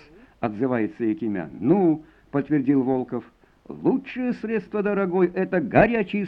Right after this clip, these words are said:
соль или горячий песок. Нагреть на сковородке соль, засыпать в мешочек", — докладывает пост на восемнадцатом километре Киевского шоссе.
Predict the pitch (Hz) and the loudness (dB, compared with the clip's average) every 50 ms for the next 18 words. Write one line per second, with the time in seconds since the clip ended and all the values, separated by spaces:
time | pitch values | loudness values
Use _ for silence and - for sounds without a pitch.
0 | - - 208 208 208 196 180 170 - 175 180 175 175 165 180 180 165 165 143 - | -4 -2 0 2 2 2 2 2 4 4 6 6 6 6 6 6 6 4 4 2
1 | - 131 - 117 113 - - - 60 - - _ _ _ _ - - - 98 151 | 0 -2 -2 -2 -6 -6 -8 -10 -12 -12 -14 _ _ _ _ -16 -6 0 2 4
2 | 220 214 247 247 226 - 208 214 185 - - 208 196 208 190 196 165 - - 196 | 4 4 4 2 0 0 -2 -4 -4 -4 -4 -2 -2 0 0 0 -2 0 0 0
3 | 185 185 - 190 190 185 - - - - 156 - 160 190 185 - 214 - 185 185 | 0 0 0 0 0 0 0 -2 -6 -12 -8 -6 -4 -4 -4 -6 -4 -4 -4 -4
4 | 185 185 185 190 175 - 196 202 180 180 - 180 180 - - - - _ _ - | 0 0 2 2 2 2 0 0 0 0 -2 -2 -2 -6 -16 -20 -20 _ _ -20
5 | - - - - - _ - - 117 120 - 147 156 160 151 156 151 160 156 156 | -20 -20 -20 -20 -20 _ -6 -4 -2 0 4 4 4 4 4 4 6 4 4 4
6 | - - 135 143 160 156 - - - - - 107 127 143 139 - 139 147 156 156 | 2 2 4 4 4 2 0 -8 -14 -6 -2 0 0 0 0 2 4 4 4 4
7 | 156 156 139 165 156 147 156 151 147 147 151 151 151 147 151 139 - 139 151 147 | 2 0 -2 0 0 2 2 2 4 6 6 4 4 2 0 0 2 2 2 2
8 | - - 156 147 143 - - 151 - - - 165 147 110 80 - | 2 0 -2 0 0 0 -2 -4 -6 -4 0 2 2 2 2 -2